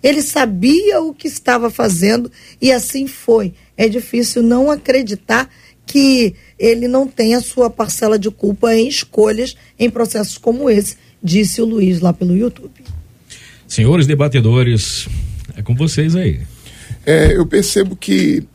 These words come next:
Speaker 3: uma das, um dos elementos que a gente negligencia bastante e que provoca normalmente essa tragédia que tá sendo relatada aqui, é, e que provavelmente é exatamente por ser,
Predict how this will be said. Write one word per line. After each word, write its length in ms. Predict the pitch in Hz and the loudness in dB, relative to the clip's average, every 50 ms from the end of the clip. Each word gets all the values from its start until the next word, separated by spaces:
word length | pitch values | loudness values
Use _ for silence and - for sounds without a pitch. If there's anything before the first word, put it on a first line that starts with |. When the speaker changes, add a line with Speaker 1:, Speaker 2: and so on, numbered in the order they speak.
| _ _ _ _ _ _ | _ _ _ _ _ _
Speaker 3:
uma 240 | 180 147 156 165 180 | -2 0 2 2 2
das, 280 | 175 170 156 - - - - | 0 0 -2 -2 -8 -6 -2
um 60 | - | -2
dos 100 | 143 139 | 0 2
elementos 540 | 180 180 165 151 143 151 160 170 160 - - | 2 2 2 2 2 2 0 -2 -2 -8 -8
que 100 | - - | -4 -2
a 40 | 147 | -2
gente 200 | 147 - 139 135 | -2 -2 -4 -2
negligencia 680 | 139 139 123 135 147 139 143 135 123 - - - 156 156 | -2 -2 0 0 0 0 0 -2 -2 -4 -4 0 0 0
bastante 720 | 151 135 131 - - - - - 165 165 151 - - - _ - - - - - - _ _ _ - | 0 0 -4 -4 -6 -6 -4 -2 -2 -2 -4 -4 -10 -18 _ -20 -20 -20 -20 -20 -20 _ _ _ -4
e 80 | 131 | -4
que 180 | 127 - - 139 | -4 0 -2 -2
provoca 880 | - - 160 156 147 127 110 120 147 165 170 156 - - - - - - _ _ _ _ _ - - | 0 0 0 0 0 -2 0 0 2 2 2 -2 -4 -8 -10 -10 -10 -12 _ _ _ _ _ -12 -4
normalmente 960 | - 143 151 151 151 151 151 143 139 143 147 143 - - - 143 143 - - | -2 0 2 2 2 2 2 2 2 0 0 -2 -4 -6 -2 0 0 2 2
essa 680 | - - - - - - 170 151 143 131 120 117 107 107 _ _ | 0 -2 -2 -4 -4 -2 0 2 2 2 0 -2 -6 -12 _ _
tragédia 840 | - 160 156 160 151 127 110 131 151 160 175 165 123 117 123 110 107 - _ _ _ _ _ _ _ _ _ _ | -2 0 2 2 0 0 0 0 0 0 0 -2 -4 -6 -8 -8 -8 -12 _ _ _ _ _ _ _ _ _ _
que 100 | - - | -14 -8
tá 120 | - - - | -6 -6 -4
sendo 180 | - - 135 131 | -2 0 0 0
relatada 460 | 127 127 131 131 135 - 131 131 131 | 2 2 0 0 0 -2 -2 0 0
aqui, 380 | 120 - - - 160 160 139 - _ _ _ _ - _ - - - - _ _ _ _ _ - | -2 -2 0 2 2 2 2 -2 _ _ _ _ -20 _ -20 -20 -20 -20 _ _ _ _ _ 0
é, 640 | 139 143 143 143 143 139 139 143 143 143 139 151 - - | 0 2 2 2 2 2 2 2 0 0 0 -2 -2 -4
e 60 | 147 | -6
que 200 | - - 190 190 | -6 -4 -6 -6
provavelmente 880 | - - _ - 185 208 196 202 190 208 190 185 185 202 196 - - 214 | -6 -6 _ -2 -2 0 2 2 2 2 0 2 0 0 0 0 0 0
é 40 | 185 | 0
exatamente 420 | 175 190 185 190 185 196 - - | 0 0 -2 -2 -2 -2 -4 -6
por 300 | _ _ - 202 185 - - - | _ _ -2 -2 -2 -2 -8 -14
ser, 520 | - - - - 202 180 180 160 147 - | -10 -8 -2 0 2 2 2 0 -2 -4